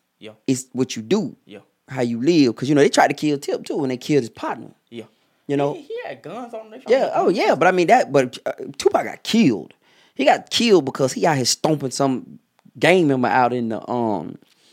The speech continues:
Speaker 1: In Vegas.
Speaker 2: in Vegas.
Speaker 1: Yeah.
Speaker 2: You know, on some what? You know what I mean? Like, on some, wh-, why are we doing this? Like, at some point, you gotta transfer from being that, the Mike Tyson fight.
Speaker 1: Yeah.
Speaker 2: About to go kick it with Mike Tyson.
Speaker 1: Yeah.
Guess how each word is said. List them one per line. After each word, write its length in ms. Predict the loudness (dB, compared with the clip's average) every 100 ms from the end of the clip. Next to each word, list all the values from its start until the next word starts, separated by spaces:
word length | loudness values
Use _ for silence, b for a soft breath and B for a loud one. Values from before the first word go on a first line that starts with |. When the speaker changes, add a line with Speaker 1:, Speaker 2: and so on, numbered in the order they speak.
| b b b b _
Speaker 1:
In 60 | _
Vegas. 280 | -20 -20 -20 -2
Speaker 2:
in 120 | 0
Vegas. 540 | 6 6 6 -4 -14 _
Speaker 1:
Yeah. 200 | -2 2
Speaker 2:
You 60 |
know, 340 | 6 6 4 -2 _ _ _ _ _ _
on 160 | 2 2
some 380 | 2 0 0 -6 _ _ _
what? 560 | -12 -4 -2 -4 -12 -20 _ _ _
You 140 | -2
know 60 | 0
what 100 | -2
I 20 |
mean? 200 | -2 0
Like, 200 | 0 0
on 120 | -2
some, 220 | 0 -4 -2
wh-, 140 | -2
why 180 | 0 2
are 120 | 2
we 160 | 2 2
doing 360 | 4 4 -2
this? 180 | -8 -4
Like, 220 | -2 2 2
at 120 | 4
some 200 | 2 2
point, 320 | 0 0 0
you 80 | 0
gotta 300 | 2 4 0
transfer 680 | -2 -2 0 0 0 0
from 220 | 0 -2 -2
being 380 | -2 0 -2
that, 160 | -2 -2
the 60 | 0
Mike 200 | 0 0
Tyson 260 | -4 -4
fight. 240 | -6 -8 -10 b b
Speaker 1:
Yeah. 60 | 2
Speaker 2:
About 160 | 4 4
to 40 |
go 140 | 0 -4
kick 300 | -4 -6 -4
it 100 | -6
with 140 | -8
Mike 240 | -8 -10
Tyson. 440 | -8 -8 -10 -18 -20
Speaker 1:
Yeah. 160 | -16